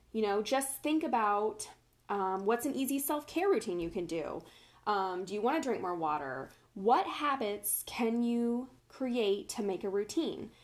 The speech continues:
Start with one easy habit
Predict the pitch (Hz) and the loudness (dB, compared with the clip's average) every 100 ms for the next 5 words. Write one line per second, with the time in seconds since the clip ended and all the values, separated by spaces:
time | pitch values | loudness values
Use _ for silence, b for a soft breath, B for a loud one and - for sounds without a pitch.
0 | B B - 226 233 240 226 190 208 208 | B B 2 4 4 0 -2 0 2 4
1 | 240 277 359 - 226 233 214 220 220 233 | 2 -2 -8 -6 0 2 2 -2 -2 -4
2 | - _ _ _ _ _ _ - 208 - | -10 _ _ _ _ _ _ -2 0 2
3 | - - | -2 -4